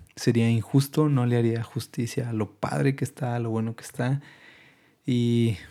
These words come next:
sí, este episodio es más una disculpa por no <laughs> poder tener eso, pero no quería p-, dejar pasar una semana sin tener al menos unos minutos juntos, poder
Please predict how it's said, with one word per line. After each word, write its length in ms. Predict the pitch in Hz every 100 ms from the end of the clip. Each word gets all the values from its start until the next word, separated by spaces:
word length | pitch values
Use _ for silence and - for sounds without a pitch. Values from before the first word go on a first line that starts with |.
| -
sí, 300 | - 165 151
este 220 | 123 -
episodio 340 | 139 - 139 135
es 80 |
más 260 | 131 127 -
una 120 | 131
disculpa 560 | 123 - - 151 143 123
por 140 | 123
no 140 | 113 110
<laughs> 20 |
poder 280 | - - 139
tener 360 | - 117 113
eso, 460 | 120 131 - 123 117 - -
pero 140 | 127
no 100 | 117
quería 300 | - 113 113
p-, 100 | - -
dejar 360 | 123 - -
pasar 440 | - 113 110 107 -
una 200 | - 117
semana 380 | 113 110 110 113
sin 260 | 110 117 107
tener 380 | 104 107 110 113 - - - - _ _ -
al 100 | 120
menos 300 | 117 117 -
unos 520 | 117 113 - - - -
minutos 500 | 117 117 117 110 -
juntos, 520 | 135 131 - 127 120
poder 320 | - 110 -